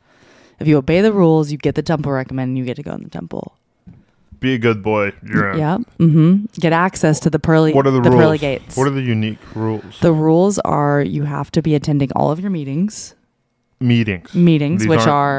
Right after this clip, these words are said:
Speaker 1: are, which
Speaker 2: cer-,
Speaker 1: are
Speaker 2: this ain't church.
Speaker 1: This is church. This is also the Wednesday o'clock.
Speaker 2: Oh, the Wednesday.
Speaker 1: On Wednesdays, there's, like,
Speaker 2: Every Wednesday.
Speaker 1: every Wednesday, there's
Speaker 2: You
Speaker 1: gatherings.
Speaker 2: miss a Wednesday, that's a strike.
Speaker 1: It's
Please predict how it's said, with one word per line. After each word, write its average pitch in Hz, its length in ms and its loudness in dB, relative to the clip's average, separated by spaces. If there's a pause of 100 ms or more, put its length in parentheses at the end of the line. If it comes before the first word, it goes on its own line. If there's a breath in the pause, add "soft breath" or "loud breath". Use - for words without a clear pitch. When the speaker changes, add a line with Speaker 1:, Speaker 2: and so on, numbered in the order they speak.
Speaker 1:
are, - 40 -6
which 135 120 0
Speaker 2:
cer-, 147 80 0
Speaker 1:
are 135 160 -2
Speaker 2:
this 104 100 -8
ain't 117 280 -4
church. 117 240 -2 (580 loud breath)
Speaker 1:
This 151 120 -2
is 147 140 -2
church. 175 520 -4 (160)
This 165 220 -2
is 156 100 0
also 151 280 0
the 147 120 0
Wednesday 139 1040 -4
o'clock. 135 640 -4 (220)
Speaker 2:
Oh, 123 160 2
the 113 100 2
Wednesday. 110 160 2
Speaker 1:
On 170 160 2
Wednesdays, 156 760 0 (100)
there's, 143 600 -4
like, 143 340 -2 (160 soft breath)
Speaker 2:
Every 127 240 2
Wednesday. 110 460 -2
Speaker 1:
every 160 240 2
Wednesday, 127 400 -2 (160)
there's 143 420 2 (120)
Speaker 2:
You 151 60 -18
Speaker 1:
gatherings. 135 500 0
Speaker 2:
miss 131 100 0
a - 20 2
Wednesday, 107 600 0 (220)
that's 110 320 -2
a - 40 -20
strike. 92 520 -8 (400)
Speaker 1:
It's - 440 -2